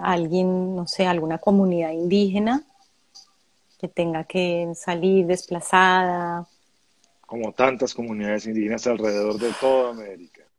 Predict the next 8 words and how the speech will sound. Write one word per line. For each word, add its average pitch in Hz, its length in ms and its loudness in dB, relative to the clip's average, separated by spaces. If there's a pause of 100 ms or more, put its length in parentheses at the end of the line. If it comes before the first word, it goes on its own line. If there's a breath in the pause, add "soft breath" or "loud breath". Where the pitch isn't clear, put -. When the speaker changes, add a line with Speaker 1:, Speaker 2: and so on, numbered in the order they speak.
(160)
Speaker 2:
Ujú. 202 360 -20 (440)
Speaker 1:
Sí. 180 400 0 (680 soft breath)
Speaker 2:
De - 120 -20
acuerdo. 190 440 -16
Speaker 1:
Eh, 185 1120 2 (1700)
y 202 160 0
de 190 100 2
pronto 175 1300 2